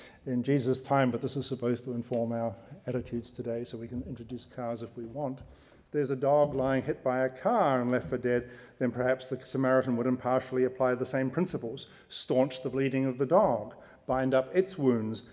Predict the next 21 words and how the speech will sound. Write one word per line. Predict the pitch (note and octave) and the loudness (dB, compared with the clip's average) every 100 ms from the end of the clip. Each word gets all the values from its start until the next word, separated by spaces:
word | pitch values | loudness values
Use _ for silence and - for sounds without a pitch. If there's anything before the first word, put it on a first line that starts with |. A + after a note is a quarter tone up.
| - | -16
carry | - C3+ B2+ | 0 2 2
it | C3 C3 | 0 -2
to | B2 | -10
a | A#2 | -8
place | - A#2+ - | -6 -6 -6
of | B2 | -10
safety. | - B2+ - - F3 - - - - - - B2+ - _ _ _ _ _ _ _ - | -6 -6 -6 -14 -16 -16 -16 -16 -18 -20 -20 -18 -18 _ _ _ _ _ _ _ -12
To | |
respond | B2 A2+ - D#3+ E3 F3 E3 | -10 -8 -4 2 2 2 0
to | D#3+ | 2
those | C#3+ C#3 | 4 4
imperatives, | C3+ C3+ E3 F#3 F3+ D#3+ C#3 B2 | 0 2 6 6 6 2 0 -2
Raz | C3+ C3+ B2+ | -4 -4 -2
says, | C#3 C3 | -2 0
you | C3 | 0
don't | C3+ C#3+ C#3 | 0 0 2
need | C#3+ D#3+ D3+ | 4 6 6
any | C#3 C3+ | 4 2
doctrine | B2 C3 - B2 | 4 2 2 -4
of | A2+ | -2
equality, | A#2 - C3+ B2+ B2+ B2+ | -4 0 0 0 -2 -6